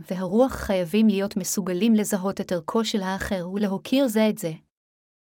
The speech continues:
לכן האדון אמר לנו ללכת בכל הנמיכות והענווה. המאמינים בבשורת המים והרוח הם עדינים וענבים,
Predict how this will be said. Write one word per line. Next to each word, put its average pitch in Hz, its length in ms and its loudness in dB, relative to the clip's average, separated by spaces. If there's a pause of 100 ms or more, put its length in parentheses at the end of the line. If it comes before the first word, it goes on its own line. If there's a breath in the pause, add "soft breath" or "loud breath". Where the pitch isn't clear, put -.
(240)
לכן 208 320 2
האדון 202 440 2
אמר 220 320 4
לנו 214 200 2
ללכת 214 520 -2
בכל 233 320 -2
הנמיכות 208 580 0
והענווה. 208 540 0 (1120)
המאמינים 214 640 4
בבשורת 220 540 0
המים 202 380 -2
והרוח 202 600 -2
הם 196 100 -4
עדינים 202 400 2
וענבים, 196 520 2